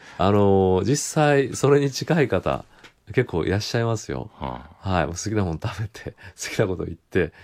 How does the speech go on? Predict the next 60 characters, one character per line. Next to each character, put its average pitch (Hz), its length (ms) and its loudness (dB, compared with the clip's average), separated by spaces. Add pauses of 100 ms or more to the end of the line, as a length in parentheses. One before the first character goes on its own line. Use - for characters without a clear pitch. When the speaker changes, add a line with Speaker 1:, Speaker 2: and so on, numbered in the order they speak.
(420)
Speaker 1:
で、 - 80 -6
テ - 120 0
レ 104 120 4
ビ 82 120 -4
見 90 140 -2
て、 76 300 -4 (160)
で、 95 140 -10
テ 123 80 0
レ 110 80 4
ビ 87 60 0
自 95 120 -2
分 135 140 -2
で 117 100 0
消 123 140 0
し - 100 -8
て、 113 420 0
あ、 98 160 -6 (220)
寝 98 240 0
る 135 140 2
わ 85 180 2
っ - 100 -14
て - 120 -6
言 69 60 -4
っ - 20 -14
て 76 100 -6
寝 87 220 -2
て、 90 340 -2
そ - 160 -8
の 95 60 0
ま 90 60 0
ま 85 60 -4
死 - 140 -8
ん 87 60 -2
じ 85 80 0
ゃ 80 60 2
う 87 160 -4
方 62 260 -6
と - 100 -14
か、 - 220 -14
Speaker 2:
は 65 500 -12
あ。 92 140 0 (120)
Speaker 1:
末 - 120 -6
期 - 40 -6
の - 60 -8
方 73 240 -8
で 67 80 -6
ね。 104 160 -6 (580)
だ 135 280 2
か 131 60 -2
ら 127 100 -2
そ - 100 -4
れ 180 80 4
は 208 140 4
可 165 180 0
能 285 180 2
な 262 120 0
ん 160 60 0
で 80 100 0
す - 120 -12
よ。 - 200 -12